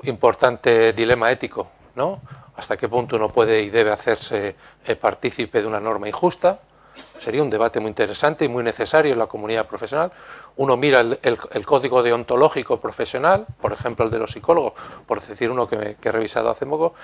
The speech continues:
y los primeros puntos dice, "Es deber profesional velar por los derechos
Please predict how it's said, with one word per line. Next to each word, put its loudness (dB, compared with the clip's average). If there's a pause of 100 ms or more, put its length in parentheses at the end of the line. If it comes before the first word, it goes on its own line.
(280)
y -6
los -2
primeros 4
puntos 2
dice, 2 (680)
"Es 4
deber 4 (460)
profesional 2 (300)
velar 4
por 2
los 0
derechos 0